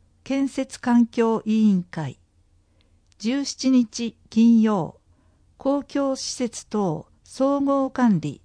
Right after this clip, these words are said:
特別委員会。二十一日火曜、新庁舎建設等特別委員会。二十二日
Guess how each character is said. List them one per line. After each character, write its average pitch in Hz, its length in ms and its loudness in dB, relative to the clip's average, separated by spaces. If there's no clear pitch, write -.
特 196 240 -6
別 262 300 -6
委 240 140 -2
員 208 220 4
会。 135 340 -10
二 262 180 2
十 196 400 -4
一 190 260 -2
日 214 480 2
火 196 160 -6
曜、 208 360 -4
新 285 320 -2
庁 269 300 -4
舎 - 280 -10
建 254 240 4
設 - 380 -8
等 185 420 -2
特 233 260 -6
別 240 320 -6
委 233 260 0
員 190 160 2
会。 143 340 -10
二 269 200 0
十 202 280 0
二 175 160 2
日 226 520 0